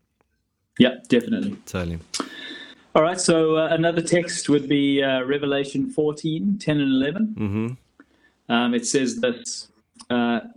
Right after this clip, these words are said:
Speaker 1: talking about judgment. It's one of the, one of the judgment pictures in Revelation.
Speaker 2: Mm-hmm.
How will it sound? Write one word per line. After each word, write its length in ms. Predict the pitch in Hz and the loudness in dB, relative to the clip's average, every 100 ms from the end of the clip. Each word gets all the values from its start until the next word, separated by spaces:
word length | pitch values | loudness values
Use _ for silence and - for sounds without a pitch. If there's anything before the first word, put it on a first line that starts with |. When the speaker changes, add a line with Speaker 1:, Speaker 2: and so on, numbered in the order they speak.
| _ | _
Speaker 1:
talking 180 | - 131 | -2 2
about 280 | 135 117 - | 2 0 -2
judgment. 760 | - 143 147 135 - - - - - | 2 2 2 0 0 -2 -12 -18 -12
It's 160 | - | -2
one 120 | 131 | 2
of 100 | 127 | 2
the, 440 | 120 120 117 113 - _ - - | 2 2 2 0 -6 _ -14 -2
one 120 | 123 | 2
of 80 | 117 | 2
the 80 | 110 | 4
judgment 500 | 107 127 131 131 - | 4 2 2 0 2
pictures 460 | 143 - 170 175 | -2 2 0 2
in 160 | 135 120 | 2 4
Revelation. 640 | 123 123 131 131 92 - - | 2 2 0 0 -2 -6 -6
Speaker 2:
Mm-hmm. 280 | 107 104 113 | -4 -2 -2